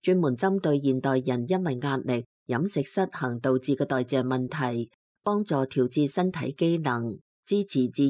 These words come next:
然解毒同埋肝腎過濾。呢啲產品能夠幫你保持日常健康狀態，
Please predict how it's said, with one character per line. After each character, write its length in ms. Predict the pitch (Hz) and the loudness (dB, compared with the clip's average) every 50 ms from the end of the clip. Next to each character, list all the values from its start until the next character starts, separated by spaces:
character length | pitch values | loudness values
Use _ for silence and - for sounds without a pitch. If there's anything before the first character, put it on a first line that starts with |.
| 135 | 4
然 140 | 131 117 113 | 2 0 0
解 220 | - 110 117 180 196 | -2 -2 -2 -2 0
毒 240 | - 165 139 131 | 2 2 2 0
同 200 | 123 - - 131 | 0 -2 -2 -2
埋 120 | 127 123 120 | 0 -2 -2
肝 240 | - 190 190 190 185 | 0 0 0 0 0
腎 240 | - 151 131 127 123 | 0 -2 -2 -2 -2
過 180 | - 139 139 | -2 0 0
濾。 400 | 139 139 135 131 127 127 123 120 - _ _ _ _ _ - | 0 0 0 2 2 2 0 0 -4 _ _ _ _ _ 0
呢 120 | 185 190 190 | 0 2 4
啲 140 | 196 196 | 4 2
產 220 | 196 - - 113 139 180 180 | 2 -2 -4 -2 0 -2 0
品 240 | - 131 135 165 185 | 0 0 0 2 2
能 140 | 165 135 - | 0 0 0
夠 100 | 147 147 | -2 0
幫 260 | - 196 196 202 190 | 2 2 2 4 4
你 120 | 147 135 | 2 2
保 240 | 135 - 127 131 165 | 0 2 2 2 2
持 220 | 180 - 135 131 127 | 2 2 0 0 0
日 140 | 123 135 131 | 2 0 -2
常 260 | - - 131 123 120 | 0 -2 -2 -2 -2
健 180 | 120 135 131 127 | 2 2 2 2
康 240 | 165 175 165 165 170 | 2 0 0 0 0
狀 280 | - 147 131 127 123 | 0 -2 -2 -2 -4
態， 420 | 123 143 147 139 131 131 127 117 | -6 -4 -2 0 0 0 0 -2